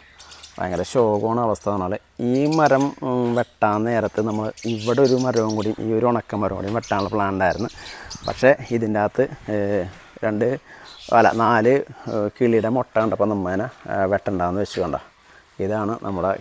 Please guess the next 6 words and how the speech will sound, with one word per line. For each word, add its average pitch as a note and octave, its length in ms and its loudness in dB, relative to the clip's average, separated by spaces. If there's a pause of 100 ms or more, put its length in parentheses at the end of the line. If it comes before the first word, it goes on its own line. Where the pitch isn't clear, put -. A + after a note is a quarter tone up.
(100)
കിളിക്കുഞ്ഞുങ്ങളിതിനകത്തുള്ളത്. E2+ 960 -2 (100)
കണ്ടോ? D#2+ 120 -6 (1080)
അപ്പോൾ F#2+ 260 -2 (100)
ഇവരുള്ളതിൻ്റെ G#2+ 680 0
പേരിൽ, G2+ 340 0 (840)
ഏ, D2 40 -8